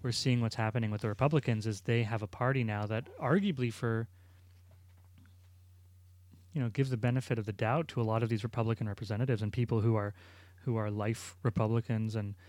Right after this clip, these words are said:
um, who just work for the party, let alone, you know, maybe they're not,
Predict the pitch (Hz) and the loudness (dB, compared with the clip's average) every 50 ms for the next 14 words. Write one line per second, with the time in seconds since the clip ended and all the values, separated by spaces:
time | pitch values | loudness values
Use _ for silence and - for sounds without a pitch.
0 | - - - - - - - - 117 101 101 101 101 104 104 101 101 107 127 165 | -20 -20 -20 -20 -20 -18 -8 -6 -4 -2 -2 -2 -2 -2 -4 -4 -6 -6 -8 -4
1 | 139 127 120 104 117 - - 127 120 123 - - - 107 104 - - 113 117 127 | -2 -2 0 0 0 -2 0 0 0 0 2 0 0 0 0 -2 0 0 2 2
2 | 120 104 107 104 107 104 104 104 104 104 104 110 131 135 117 98 95 107 127 117 | 2 2 0 0 0 0 0 -2 -2 -2 -4 -2 -2 -2 -2 -2 -2 -2 -2 0
3 | 104 104 107 104 101 101 101 101 101 120 - - | 0 2 0 0 0 -2 -2 -4 -4 -8 -10 -14